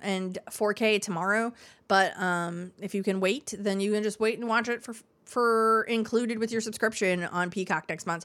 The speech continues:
I love that movie. I think it's great. Um, I think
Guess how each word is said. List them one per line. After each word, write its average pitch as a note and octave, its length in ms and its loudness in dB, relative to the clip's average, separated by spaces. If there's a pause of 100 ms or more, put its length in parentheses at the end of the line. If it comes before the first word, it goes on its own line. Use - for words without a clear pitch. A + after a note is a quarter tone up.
(260)
I A#3+ 220 6
love A3 220 4
that A#3 140 6
movie. A#3+ 360 -2
I F#3+ 100 2
think F#3+ 160 -4
it's E3+ 120 -10
great. G#3+ 500 0
Um, E3+ 500 -2 (300)
I F#3 100 0
think G3+ 320 -2